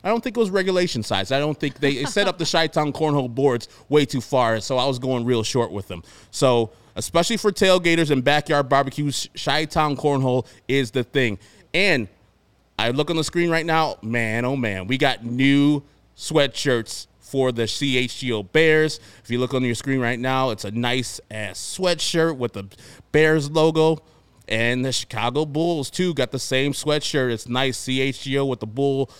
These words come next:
dunking the ball. It's real, real sweet. If you go to all C H G O dot com or the C H G O locker, you can get yours right now. So this is just awesome. Kevin says we need Janice at the next tailgate.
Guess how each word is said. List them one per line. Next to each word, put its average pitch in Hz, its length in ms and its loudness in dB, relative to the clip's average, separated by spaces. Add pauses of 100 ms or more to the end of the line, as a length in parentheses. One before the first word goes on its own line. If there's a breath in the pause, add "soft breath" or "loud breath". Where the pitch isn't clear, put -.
(380 loud breath)
dunking 151 400 0
the 147 60 0
ball. 139 360 2
It's 123 360 -10
real, 156 400 0
real 151 200 0
sweet. 120 300 -4
If 98 140 -8
you 131 100 -4
go 139 180 0
to 131 220 0
all 131 240 -2
C 135 220 -4
H 123 180 -6
G 135 100 -4
O 123 120 -2
dot 117 260 -2
com 131 240 -2
or 117 100 -2
the 117 100 -6
C 120 240 -2
H 120 100 -6
G 131 120 -6
O 117 60 0
locker, 123 400 -2 (300 loud breath)
you 160 80 -4
can 165 60 -2
get 147 220 -2
yours 131 360 0 (160)
right 107 420 -6
now. 101 400 -6
So 107 380 -4 (400 soft breath)
this 156 160 -4
is 120 220 -6
just - 500 -4 (480)
awesome. 107 360 -6
Kevin 190 360 -2
says 131 280 2
we 151 120 -2
need 196 180 -4
Janice 151 380 -2
at 120 100 -4
the 117 80 -6
next 110 300 -6
tailgate. 95 400 -6